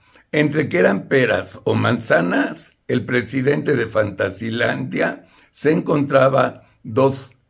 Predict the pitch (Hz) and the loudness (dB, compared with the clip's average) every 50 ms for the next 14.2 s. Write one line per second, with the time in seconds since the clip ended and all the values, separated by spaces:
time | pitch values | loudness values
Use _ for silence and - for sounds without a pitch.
0 | _ _ _ _ _ 135 127 131 123 120 113 - - - - 107 104 104 110 110 | _ _ _ _ _ 4 4 6 4 2 0 -2 -6 -6 -4 -2 0 0 0 0
1 | 104 98 92 95 92 92 - - - - 185 - 185 - - - - _ _ _ | 0 0 -2 -2 -4 -8 -12 -4 0 2 2 2 0 -4 -12 -20 -20 _ _ _
2 | _ _ _ _ - 127 127 123 131 147 170 170 170 165 156 127 - 135 135 139 | _ _ _ _ -2 0 0 0 0 0 0 0 2 2 0 0 2 2 4 4
3 | 135 127 127 127 131 127 - - - - _ _ _ _ - - 131 131 131 123 | 4 4 4 4 4 2 0 -4 -10 -18 _ _ _ _ -2 0 2 2 4 4
4 | 135 135 135 - 127 120 113 107 110 113 113 113 127 135 131 135 - - - _ | 2 2 2 0 0 0 0 0 0 -2 -2 0 -2 -4 -4 -6 -10 -18 -20 _
5 | _ _ - 113 113 110 117 123 127 123 - 143 147 131 107 117 104 110 - - | _ _ 2 2 4 4 4 2 2 2 0 0 -2 0 0 -2 -2 -2 -4 0
6 | 110 113 110 113 113 110 - - - - _ - 90 87 85 80 73 76 78 78 | 2 2 2 2 0 -4 -6 -12 -18 -20 _ -10 -6 -4 -4 -4 -4 -4 -4 -4
7 | 76 71 80 90 87 78 64 53 - - - - - _ _ _ _ _ _ _ | -4 -4 -4 -2 -2 -2 -2 -2 -6 -12 -18 -20 -20 _ _ _ _ _ _ _
8 | _ _ _ _ _ _ _ _ _ _ _ _ - 135 135 151 180 202 - - | _ _ _ _ _ _ _ _ _ _ _ _ 0 2 4 4 4 2 0 -4
9 | - - 165 156 160 - - 170 170 - - - 127 123 117 131 131 135 135 151 | -10 -4 0 0 2 2 0 -2 -4 -4 -4 -2 -2 -2 0 2 2 2 2 2
10 | 139 - - 131 120 110 113 117 120 123 117 117 - 127 117 117 113 113 135 117 | 0 -2 -2 -2 -2 -2 -2 0 0 -2 -2 -2 -4 -4 -4 -4 -6 -6 -6 -6
11 | 104 - 101 92 - - - 107 101 104 123 - - - - _ _ _ _ _ | -6 -8 -10 -10 -12 -10 -8 -6 -4 -4 -4 -4 -6 -12 -18 _ _ _ _ _
12 | - 104 104 101 - - 113 113 110 107 - - 110 101 98 95 - - - 139 | -2 0 0 0 0 -2 -2 -2 -2 -4 -6 -6 -6 -6 -6 -6 -8 -10 -4 -2
13 | 135 - 139 139 139 - 147 139 135 - 123 113 - - 104 98 107 110 110 123 | 0 0 0 0 -2 -4 -4 -4 -4 -6 -8 -10 -8 -4 -4 -2 0 2 2 0
14 | 131 127 - | 0 -2 -8